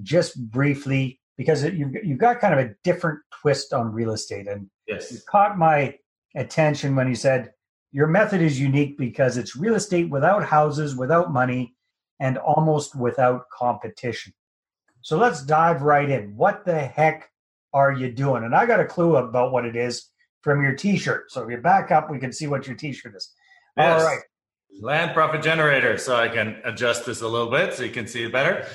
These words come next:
Speaker 2: So yeah, land flipping. What we do is land flipping. We flip land like other people flip houses, just that land flipping is simpler and easier, and in often cases even faster,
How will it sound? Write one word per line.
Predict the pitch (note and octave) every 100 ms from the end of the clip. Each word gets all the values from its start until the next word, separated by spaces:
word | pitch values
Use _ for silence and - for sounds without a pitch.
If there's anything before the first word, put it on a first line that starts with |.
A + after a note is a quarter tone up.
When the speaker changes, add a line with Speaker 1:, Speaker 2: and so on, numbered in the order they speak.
| - -
Speaker 2:
So | -
yeah, | G3 A#3
land | F3+ A#3+ C#4+
flipping. | G3 D3+ - - - -
What | D#3 D#3
we | G3+
do | G#3+ A#3
is | A3 G3
land | G#3 A#3
flipping. | G3 - G#2 A#2
We | D3
flip | G3 G3+
land | D#3 F3+ G#3
like | G3 F#3+
other | F#3
people | G3 G3 G3
flip | F#3+ G3
houses, | E3 D#3 D#3 G#3+ - - - _ -
just | G3 G3+ F#3
that | D3+
land | D3+ -
flipping | F3+ - F3+
is | F#3
simpler | - A3 A3 D3+
and | D3 F3
easier, | G#3 D3+ C#3 D3 C#3
and | C#3+ D3 C#3+
in | C#3+
often | D3+ E3 -
cases | D3+ D#3 D3+ C#3+ D3+
even | C#3
faster, | D#3 E3 F#3 - C3+